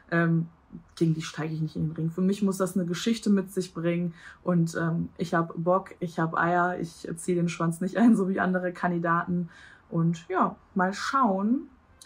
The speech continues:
Das wäre auf jeden Fall nochmal so ein spannendes Ding, wo ich sage, „Komm, setze ich den Fokus auf sie.“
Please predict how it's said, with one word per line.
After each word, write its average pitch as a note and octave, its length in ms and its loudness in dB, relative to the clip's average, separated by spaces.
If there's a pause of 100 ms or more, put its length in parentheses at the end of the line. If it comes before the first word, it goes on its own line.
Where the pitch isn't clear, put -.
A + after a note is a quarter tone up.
(180)
Das F#3+ 200 -2
wäre G3+ 100 2
auf G3+ 100 -2
jeden G3 200 2
Fall F#3 500 0 (220)
nochmal F3 400 2
so E3+ 120 0
ein E3+ 160 2
spannendes F3+ 600 -2
Ding, F3+ 200 2
wo E3+ 80 2
ich E3+ 140 0
sage, E3+ 380 0
„Komm, F3+ 400 0 (680)
setze F3 280 0
ich F3 100 -8
den F3 100 0
Fokus F3+ 360 -2
auf E3+ 140 -2
sie.“ G3 320 -4